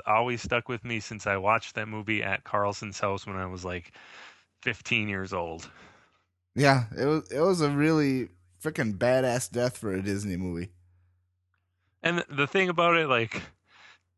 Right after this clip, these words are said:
Speaker 1: like, he was the bad guy, but even, and he was fighting with Tarzan, but Tarzan was still trying to save his life at the end. So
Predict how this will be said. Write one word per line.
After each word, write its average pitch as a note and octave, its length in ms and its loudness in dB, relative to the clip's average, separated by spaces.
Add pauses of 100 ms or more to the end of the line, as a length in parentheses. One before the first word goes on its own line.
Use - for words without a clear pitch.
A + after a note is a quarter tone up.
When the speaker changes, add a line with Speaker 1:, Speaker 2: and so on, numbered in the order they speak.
(180)
Speaker 1:
like, A#2 200 0
he D#3 80 -6
was D#3 160 -6
the B2 100 -8
bad C3+ 320 0
guy, F#2+ 420 -2 (440)
but B2 80 2
even, B2+ 320 -4
and A2+ 140 -4
he A2+ 60 -4
was G#2+ 120 -8
fighting B2+ 320 0
with G#2 100 -8
Tarzan, G#2 600 -2
but - 200 -8
Tarzan B2 480 -2
was A#2 120 -6
still G#2 240 -2
trying G2+ 240 -4
to G2 80 -8
save G2+ 240 -2
his G2 180 -6
life F#2+ 240 2
at G2+ 160 -6
the E3 100 -6
end. G2 280 -6
So F#2+ 320 -2